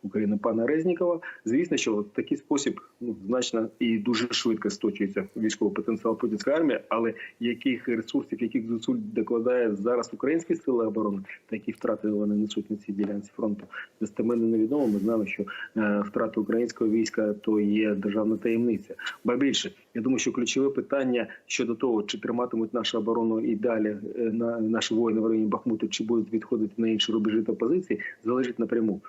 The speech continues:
чи зможемо ми забезпечити ста-, стале, м, сталу комунікацію між Великою Землею та українським гарнізоном, що боронить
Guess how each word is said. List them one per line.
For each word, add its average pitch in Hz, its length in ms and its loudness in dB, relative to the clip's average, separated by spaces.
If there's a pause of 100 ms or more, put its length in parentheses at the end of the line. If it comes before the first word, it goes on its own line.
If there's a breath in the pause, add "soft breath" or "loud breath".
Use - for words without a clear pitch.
(120)
чи 123 140 -2
зможемо 123 420 2
ми 110 140 2
забезпечити 110 580 -2
ста-, 127 580 -4
стале, 127 640 0 (160)
м, 120 460 -2
сталу 120 280 -2
комунікацію 110 560 -4
між 101 100 -4
Великою 107 500 0
Землею 110 540 0
та 104 180 -6 (260 loud breath)
українським 110 420 -4
гарнізоном, 107 600 -2
що - 200 -2
боронить 107 540 0